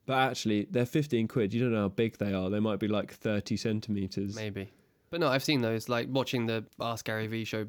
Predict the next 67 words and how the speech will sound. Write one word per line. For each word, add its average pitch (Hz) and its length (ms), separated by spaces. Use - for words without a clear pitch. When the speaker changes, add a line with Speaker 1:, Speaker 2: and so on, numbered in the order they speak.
Speaker 2:
stuff 110 240
he 110 80
has, 107 220
just - 280
when, 113 200
when 113 100
he 110 60
does 104 160
the - 60
podcast, 107 420
he 117 40
has 107 280
a 113 60
few 127 220
of 110 60
them 107 100
just 110 120
clamped 110 260
on 107 80
the 113 60
table 120 280
and 113 100
they 110 60
come 127 140
Speaker 1:
Yeah. 120 80
Speaker 2:
up 110 100
here 135 160
and 131 100
they 131 60
just 135 220
Speaker 1:
And 123 140
you 120 60
Speaker 2:
go - 40
Speaker 1:
can 131 80
Speaker 2:
over 127 80
the 123 40
Speaker 1:
just 131 120
Speaker 2:
top. 131 100
Speaker 1:
move 123 300
them 113 140
about. 113 420
Speaker 2:
Yeah. 117 200
Speaker 1:
Mm. 117 160
Speaker 2:
You 113 60
don't 110 80
have 110 120
to 113 100
Speaker 1:
Mm. 117 240
Speaker 2:
untwist 113 540
anything. 113 280
Speaker 1:
Mm. 117 220
Mm. 120 60
This 123 180
is 117 80
good 120 180
for 113 120
a - 20
podcast. 110 500
Mm. 120 260
Speaker 2:
Yeah. 113 220
Speaker 1:
People 110 200
listening 107 320
to 110 140
us 107 140
describe 104 540
boom 110 280
mics. - 500